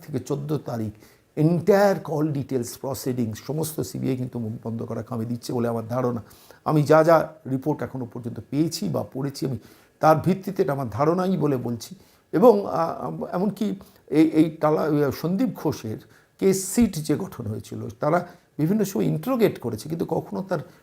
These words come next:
টেলিফোনের কল ডিটেলস দেয়নি। কি চালাকি ভেবে দেখুন, টেলিফোনের কল ডিটেলসই তো মোটামুটি প্রমাণ হয় যে সন্দীপ ঘোষ কার কার সঙ্গে কনস্পিরেসিতে যুক্ত ছিল, ফাইন্যান্সিয়াল করাপশনের পার্টটাতেও বলছি। আর পরবর্তীকালে আমি বলছি, তার আগে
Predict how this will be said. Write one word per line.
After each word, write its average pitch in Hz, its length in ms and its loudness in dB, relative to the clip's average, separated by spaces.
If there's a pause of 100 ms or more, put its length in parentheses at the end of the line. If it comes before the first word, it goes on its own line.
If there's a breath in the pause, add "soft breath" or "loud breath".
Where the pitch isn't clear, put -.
(140 soft breath)
টেলিফোনের 240 480 4
কল 131 240 0
ডিটেলস 113 440 -6
দেয়নি। 101 220 -10
কি 160 100 -12
চালাকি 156 440 -2
ভেবে 123 240 -2
দেখুন, 113 280 -6 (380 soft breath)
টেলিফোনের 170 460 2
কল 151 200 4
ডিটেলসই 185 480 -2
তো 208 140 -2
মোটামুটি 175 420 -2
প্রমাণ 165 340 -4
হয় 175 180 -2
যে 165 120 -4
সন্দীপ 151 300 -4
ঘোষ 165 260 -10
কার 135 160 -4
কার - 160 -6
সঙ্গে 170 300 -4
কনস্পিরেসিতে 151 600 -6
যুক্ত 147 280 -6
ছিল, 151 240 -6 (340 soft breath)
ফাইন্যান্সিয়াল 226 540 6
করাপশনের 160 460 -2
পার্টটাতেও 117 440 -8
বলছি। 107 300 -12 (420 soft breath)
আর - 80 -4
পরবর্তীকালে 147 720 2
আমি 160 200 2
বলছি, 170 240 0
তার 170 340 4
আগে 180 340 2